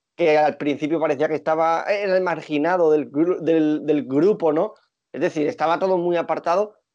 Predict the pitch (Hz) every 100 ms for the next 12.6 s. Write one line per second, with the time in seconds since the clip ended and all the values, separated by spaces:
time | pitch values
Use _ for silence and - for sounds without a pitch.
0 | _ 135 139 139 135 156 190 - 175 180
1 | 175 190 180 170 180 165 160 160 160 156
2 | 156 139 151 147 151 - 143 139 170 226
3 | - 123 110 156 120 101 - 151 151 135
4 | 143 143 127 131 135 131 120 127 135 135
5 | 131 127 135 131 123 120 127 120 123 -
6 | 127 127 - 120 127 123 151 170 175 180
7 | 175 - 131 131 127 120 147 170 175 180
8 | 180 _ _ - 180 185 180 175 175 160
9 | 170 185 240 - _ _ - 156 196 220
10 | 226 214 226 160 139 - 185 208 185 147
11 | 160 190 185 185 185 185 143 127 117 160
12 | 170 156 165 170 -